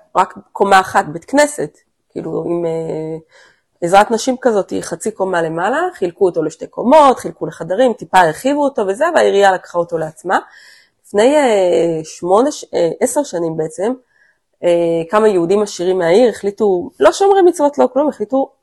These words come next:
שהם חייבים להחזיר את הבית כנסת לידיים יהודיות, זה ממש בער בהם הקטע הזה,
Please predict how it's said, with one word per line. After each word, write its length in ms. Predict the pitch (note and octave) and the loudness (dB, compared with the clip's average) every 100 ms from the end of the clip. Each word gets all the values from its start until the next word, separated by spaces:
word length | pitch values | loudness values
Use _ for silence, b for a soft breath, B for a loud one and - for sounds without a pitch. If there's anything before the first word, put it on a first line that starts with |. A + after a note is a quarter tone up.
| B B B _ | B B B _
שהם 120 | - | -14
חייבים 280 | - F#3+ B3 | 0 6 6
להחזיר 300 | C4+ G#3+ G#3+ | 6 4 2
את 60 | A#3 | 2
הבית 160 | G3 | -2
כנסת 360 | - G3 - - | -4 -6 -6 2
לידיים 380 | E3+ E3+ F#3 G3+ | 2 4 2 2
יהודיות, 480 | E3+ D#3 E3 D#3 | 0 0 2 2
זה 100 | D3+ | 0
ממש 400 | E3 E3 E3 - | -4 -4 -6 -8
בער 320 | E3+ E3 D#3+ E3+ | -2 2 2 2
בהם 300 | F#3 A3 A#3+ | 0 0 -2
הקטע 360 | - F#3+ E3+ | -6 -10 -8
הזה, 260 | E3 E3 | -6 -2